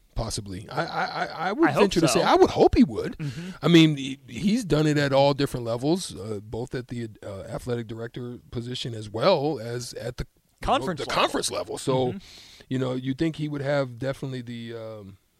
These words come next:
Speaker 1: the resume, and, and, and he's definitely got the charisma. He's a wonderful, I've, I've had a chance to sit down with him when I obviously was in
Speaker 2: Mm.
Speaker 1: Dallas and playing.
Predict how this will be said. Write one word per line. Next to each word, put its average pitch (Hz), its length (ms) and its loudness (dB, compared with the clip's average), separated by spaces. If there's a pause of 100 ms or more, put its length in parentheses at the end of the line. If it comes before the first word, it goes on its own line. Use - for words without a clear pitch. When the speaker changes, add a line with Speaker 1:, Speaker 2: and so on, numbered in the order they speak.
(120)
Speaker 1:
the 117 120 -6
resume, 120 580 -4
and, 113 300 -10
and, 107 400 -12
and 101 280 -10
he's 131 120 -6
definitely 127 340 -4
got 117 140 -8
the - 60 -18
charisma. 113 500 -10
He's 107 160 -10
a 104 60 -10
wonderful, 110 580 -10
I've, 120 240 -6
I've 110 160 -8
had 110 160 -4
a 107 60 -10
chance 127 260 -4
to - 60 -10
sit 120 180 -6
down 117 300 -6
with 110 120 -8
him 110 440 -6
when 110 100 -10
I 110 160 -8 (320)
obviously 107 420 -10
was 104 140 -10
in 104 100 -8
Speaker 2:
Mm. - 20 -10
Speaker 1:
Dallas 107 360 -8
and 110 100 -8
playing. 110 360 -8